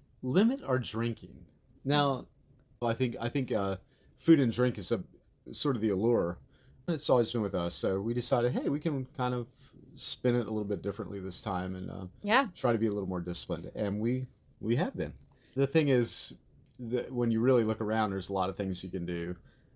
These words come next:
Speaker 1: You know, I went out and shot hoops today, and we went on a seesaw, and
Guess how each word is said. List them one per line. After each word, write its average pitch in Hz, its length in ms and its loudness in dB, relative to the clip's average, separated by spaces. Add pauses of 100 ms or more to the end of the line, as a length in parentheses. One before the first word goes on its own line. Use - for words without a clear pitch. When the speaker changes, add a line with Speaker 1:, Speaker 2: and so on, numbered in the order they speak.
(160)
Speaker 1:
You 117 100 -2
know, 101 80 0
I 85 60 -2
went 113 160 -6
out 82 140 -8
and 95 160 -16
shot - 340 -10
hoops 120 280 -8
today, 92 380 -10
and 98 120 -14
we 107 220 -6 (140)
went 117 160 -2
on 98 140 -4
a 82 100 -6
seesaw, - 760 -6
and 87 200 -6